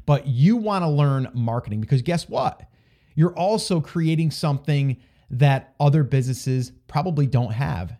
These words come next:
And that's an asset, and that's you, right? If you're able to go out there and market your brand like no other,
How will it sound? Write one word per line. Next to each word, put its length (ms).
And 80
that's 160
an 180
asset, 500
and 120
that's 180
you, 460
right? 380
If 180
you're 460
able 580
to 100
go 200
out 320
there 380
and 180
market 600
your 320
brand 580
like 240
no 260
other, 420